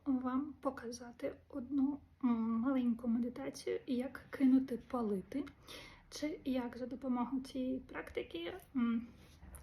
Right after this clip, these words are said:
скоригувати якусь свою залежність. Це може бути залежність від солодкого чи ще щось, а, але, м, основний, основне направлення цієї практики — це наповнити вас праною, життєвою енергією і,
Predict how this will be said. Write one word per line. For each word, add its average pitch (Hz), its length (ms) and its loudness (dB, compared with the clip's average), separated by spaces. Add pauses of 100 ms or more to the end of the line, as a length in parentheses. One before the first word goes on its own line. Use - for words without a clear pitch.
(140)
скоригувати 240 640 -2
якусь 220 380 -4
свою 233 340 -4
залежність. - 720 -6 (400)
Це 269 160 0
може 233 240 -2
бути 240 280 -8
залежність 247 600 -4
від 254 120 -8
солодкого 285 580 -4
чи - 180 -12
ще - 300 2
щось, - 400 -4 (500)
а, 247 240 2 (100)
але, 247 460 2
м, 226 340 6 (420)
основний, 226 680 4 (180)
основне 240 320 6
направлення 247 640 2
цієї 233 340 -2
практики — 285 500 -4 (340)
це 285 220 -4 (100)
наповнити 262 640 6
вас 233 240 -8
праною, 233 640 2 (240)
життєвою 226 760 2
енергією 247 520 4 (420)
і, 294 240 -2